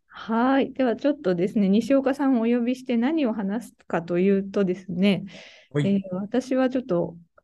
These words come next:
Speaker 1: 今回、あの、まあ、身に染みてお話ししたいなと思った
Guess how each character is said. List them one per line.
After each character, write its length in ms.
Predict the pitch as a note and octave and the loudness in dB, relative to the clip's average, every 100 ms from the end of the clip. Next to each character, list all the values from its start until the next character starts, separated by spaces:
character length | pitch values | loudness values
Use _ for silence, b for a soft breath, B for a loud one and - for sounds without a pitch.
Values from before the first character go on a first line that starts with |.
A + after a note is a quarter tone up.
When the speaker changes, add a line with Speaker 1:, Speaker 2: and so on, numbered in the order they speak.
| _ | _
Speaker 1:
今 240 | B3 A3+ G3+ | -4 -2 0
回、 220 | F#3 E3+ | 0 0
あ 100 | F3 | 0
の、 460 | E3+ E3 D#3+ E3 - - | -2 -2 -4 -8 -12 -2
ま 100 | G#3 | 6
あ、 20 | |
身 140 | G3+ | 8
に 120 | A3+ C4 | 10 8
染 180 | C#4 | 6
み 180 | B3+ B3 | 4 4
て 280 | B3 A#3 - _ _ _ _ B B B - | 4 2 0 _ _ _ _ B B B -8
お 40 | |
話 360 | F#3 F#3+ G3 G3 | -2 0 0 -2
し 20 | |
し 80 | - | 2
た 100 | A#3 | 4
い 80 | G#3 | 6
な 160 | G#3+ | 4
と 120 | A#3 F3 | 4 2
思 180 | F#3 | 2
っ 120 | G3 - | 2 -2
た 220 | - | -8